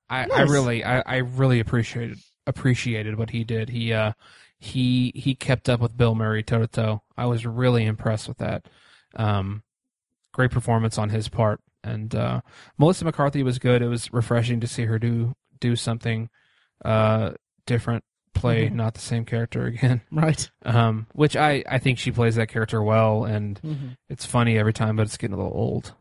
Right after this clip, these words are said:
Speaker 1: Um,
Speaker 2: Yeah, I agree.
Speaker 1: yeah. So, uh, th-,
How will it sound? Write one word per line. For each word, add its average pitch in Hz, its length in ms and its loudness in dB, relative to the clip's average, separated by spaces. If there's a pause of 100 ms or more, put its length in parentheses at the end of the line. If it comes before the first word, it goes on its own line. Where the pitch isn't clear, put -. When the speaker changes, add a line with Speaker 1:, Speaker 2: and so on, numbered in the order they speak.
(100)
Speaker 1:
Um, - 140 -2
Speaker 2:
Yeah, 156 500 2
I 185 120 0
agree. 139 360 -2 (160)
Speaker 1:
yeah. - 300 -2 (320)
So, - 420 -8 (300)
uh, 98 260 0
th-, - 140 -10